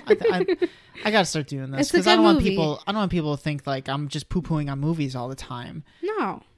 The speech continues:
Speaker 1: I
Speaker 2: I'm
Speaker 1: like,
Speaker 2: not.
Speaker 1: I love movies.
Speaker 2: How scary is it? Not very, not very, but it was a good movie.
Speaker 1: Sure. Um, great. Got anything else?
Speaker 2: Not that I could think of. I'm gonna, uh, wind down tonight. Gonna,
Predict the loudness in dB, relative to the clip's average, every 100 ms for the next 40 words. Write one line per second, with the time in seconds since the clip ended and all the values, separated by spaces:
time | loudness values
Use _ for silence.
0 | _ -8 -2 2 2 2 2 2 0 -2
1 | -2 -2 -2 -8 -8 -8 -8 -10 -18 -4
2 | 0 2 6 8 10 8 6 2 2 6
3 | 8 8 6 4 6 8 6 6 4 2
4 | 2 4 4 4 4 4 4 2 -2 -10
5 | -18 _ -12 -12 -12 _ _ _ _ _
6 | _ _ -4 0 2 2 -2 -8 _ _
7 | _ _ _ -2 -2 -2 _ _ _ _
8 | _ _ -4 0 2 0 0 0 0 -6
9 | -12 -16 _ _ _ _ _ -20 -20 -20
10 | _ _ _ -6 -2 0 2 4 2 2
11 | 4 4 2 0 0 2 2 0 -2 -10
12 | -20 -20 _ _ _ -2 2 6 6 6
13 | 6 4 4 4 4 2 2 2 2 2
14 | -2 -6 -2 0 -2